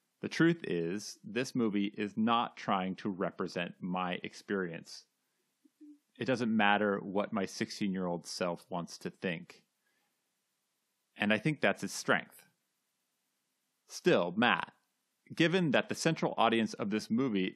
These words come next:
is not really us, why talk about this movie? Justify your choice.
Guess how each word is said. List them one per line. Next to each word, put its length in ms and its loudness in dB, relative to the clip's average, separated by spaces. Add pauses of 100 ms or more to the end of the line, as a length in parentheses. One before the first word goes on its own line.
is 380 0
not 340 0
really 360 0
us, 600 0 (760)
why 220 2
talk 220 0
about 160 2
this 160 -6
movie? 320 -2 (680)
Justify 440 0
your 100 2
choice. 420 -8